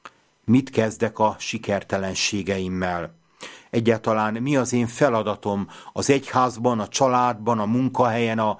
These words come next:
a társadalomban? Hogyan tudom megvalósítani azt, amit,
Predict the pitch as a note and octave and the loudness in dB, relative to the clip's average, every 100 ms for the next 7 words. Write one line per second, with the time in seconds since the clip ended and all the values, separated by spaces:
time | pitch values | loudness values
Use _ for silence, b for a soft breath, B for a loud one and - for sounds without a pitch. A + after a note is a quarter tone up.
0 | B B - G2+ B2+ A#2 - A2+ G2+ G#2 | B B -6 0 0 0 -2 -4 0 0
1 | G2+ G2 F#2+ F#2 F2 - B B B B | 0 0 -2 -2 -8 -14 B B B B
2 | - D3+ C3 C#3 C3 B2+ D3 C#3 C3 B2 | 2 4 2 0 0 2 2 2 2 2
3 | A#2+ - A#2 A#2+ B2+ B2+ - B2+ A#2+ | 0 -2 0 0 0 0 -2 -2 -2